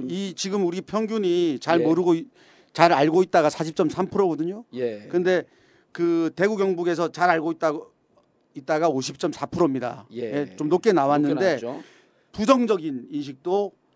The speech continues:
Speaker 1: 사십칠 점 육 프로로 아주 높게 나왔습니다.
Speaker 2: 와,
Speaker 1: 예.
Speaker 2: 그,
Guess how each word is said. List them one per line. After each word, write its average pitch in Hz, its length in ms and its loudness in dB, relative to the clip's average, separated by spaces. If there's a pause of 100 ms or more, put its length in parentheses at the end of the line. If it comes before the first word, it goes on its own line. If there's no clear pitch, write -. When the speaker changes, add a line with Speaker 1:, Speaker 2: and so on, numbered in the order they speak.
(140)
Speaker 1:
사십칠 196 560 -6
점 190 180 0
육 165 120 -8
프로로 165 540 -2
아주 202 220 0
높게 185 180 0
나왔습니다. 117 460 -6
Speaker 2:
와, 110 480 -4
Speaker 1:
예. 107 500 -2
Speaker 2:
그, - 240 -20